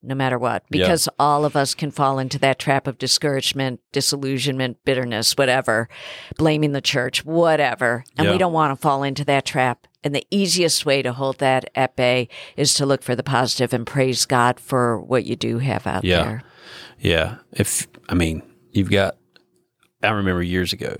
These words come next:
Speaker 2: we've got six days, they're doing abortions here at the Latrobe Abortion Center. Really only one day that we have consistent coverage out there.
Speaker 1: Yeah.
Speaker 2: And it was always like, "Where's the church at?"
Speaker 1: Right.
Speaker 2: Man, we need people.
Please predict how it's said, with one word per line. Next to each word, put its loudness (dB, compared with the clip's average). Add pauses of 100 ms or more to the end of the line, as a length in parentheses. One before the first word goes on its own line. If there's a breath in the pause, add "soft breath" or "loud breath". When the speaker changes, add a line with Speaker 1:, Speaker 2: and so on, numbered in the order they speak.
(120)
Speaker 2:
we've -6
got -2
six 2
days, 2
they're -2
doing 0
abortions -2
here 2
at -2
the -8
Latrobe 0
Abortion -2
Center. -2
Really 2
only 0
one 2
day 4
that 0
we -2
have -2
consistent -2 (180)
coverage 2
out 0
there. -8 (240 loud breath)
Speaker 1:
Yeah. -2 (800 loud breath)
Speaker 2:
And 2
it 4
was 2
always 4
like, -4
"Where's 2
the 0
church -2
at?" -6 (200)
Speaker 1:
Right. -2
Speaker 2:
Man, 0
we 0
need 0
people. -2